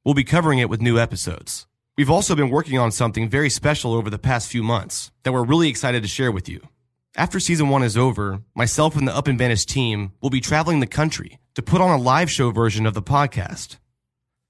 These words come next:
I've been working on this case for almost two years now, and I have hours of exclusive video footage and audio that have never made it into the podcast. In this year, we'll be traveling to over fifteen cities nationwide to share with you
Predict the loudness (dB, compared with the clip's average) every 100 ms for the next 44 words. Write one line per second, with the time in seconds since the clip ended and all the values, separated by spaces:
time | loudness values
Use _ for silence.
0 | _ 0 2 2 2 4 2 2 2 0
1 | 0 0 0 0 -2 0 0 2 0 -2
2 | -6 -8 -12 -2 2 2 2 2 2 2
3 | 0 -2 -4 -6 -4 0 2 2 0 0
4 | 2 0 0 0 0 -2 -2 0 0 0
5 | -2 -6 -10 _ -4 -2 2 2 4 2
6 | 2 0 -2 -2 0 -2 -2 -6 -10 -16
7 | -18 _ _ _ -2 2 4 2 2 4
8 | 2 0 -4 -2 0 2 2 2 2 2
9 | 2 2 0 0 -2 0 0 0 0 0
10 | 0 0 -2 0 0 0 0 -4 -16 _
11 | _ -6 -4 2 2 2 0 0 0 -2